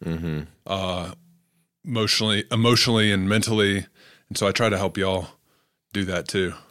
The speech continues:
Speaker 1: Yeah, it was funny. So I did a podcast with Blake, um, this last week, and one of the questions he asked us, like, on this new journey of being an entrepreneur and kinda working for yourself, what, what was the big lesson? And one of 'em I said was,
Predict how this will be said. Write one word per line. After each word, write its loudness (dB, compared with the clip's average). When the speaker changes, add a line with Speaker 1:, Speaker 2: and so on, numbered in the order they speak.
Speaker 1:
Yeah, 4
it 0
was -2
funny. -2
So -2
I 2
did -2
a -2
podcast -4
with -8
Blake, -4
um, -6
this -6
last -4
week, -10
and -4
one -4
of -6
the -6
questions -4
he 0
asked 0
us, -8
like, -4
on -4
this -6
new -4
journey -4
of -8
being -6
an -6
entrepreneur -8
and -8
kinda -6
working -8
for -10
yourself, -6
what, -6
what -8
was -10
the -20
big -10
lesson? -10
And -8
one 0
of -2
'em -6
I -8
said -8
was, -8